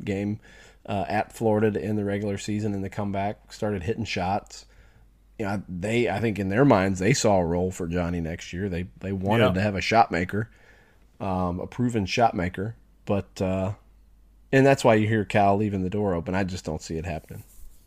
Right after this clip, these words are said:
Speaker 2: Yeah, I don't think there's any doubt that he, uh, was going to have a much bigger role next season because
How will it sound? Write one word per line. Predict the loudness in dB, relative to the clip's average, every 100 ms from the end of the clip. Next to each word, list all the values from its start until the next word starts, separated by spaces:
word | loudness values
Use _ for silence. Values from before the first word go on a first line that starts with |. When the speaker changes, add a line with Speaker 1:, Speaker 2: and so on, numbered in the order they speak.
| -20 _ -20 -20 -20 -20 -20 0
Speaker 2:
Yeah, | 4 4
I | 6
don't | 4 4
think | 0 2
there's | 2
any | 2 0
doubt | 2 2 2
that | -2 -4
he, | -4 -6 -10 -16 _ -6
uh, | -2 -2 -4
was | -6 -8
going | -4 -2 -4
to | -4
have | -6 -6 -8 -4
a | 0
much | 0 0
bigger | -4 -2
role | -4 -6 -10 _ -10
next | -8 -6
season | -6 -6
because | -2 4 4 2